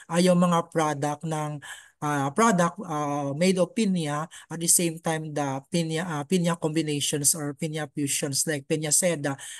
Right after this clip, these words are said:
and also, uh, those that are made of cotton, silk, and, uh, uh,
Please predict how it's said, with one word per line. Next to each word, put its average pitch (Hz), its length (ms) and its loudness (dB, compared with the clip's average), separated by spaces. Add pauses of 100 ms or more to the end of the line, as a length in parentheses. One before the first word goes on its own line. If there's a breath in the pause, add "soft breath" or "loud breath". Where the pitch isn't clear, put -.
(100)
and 165 100 -4
also, 175 560 4 (240 soft breath)
uh, 147 560 -2
those 170 400 4
that 156 320 -4
are 156 80 0
made 147 240 -2
of 147 240 -8
cotton, 175 560 0 (320 loud breath)
silk, - 480 4 (160)
and, 147 400 -2
uh, 127 400 -4 (480 loud breath)
uh, 139 180 -2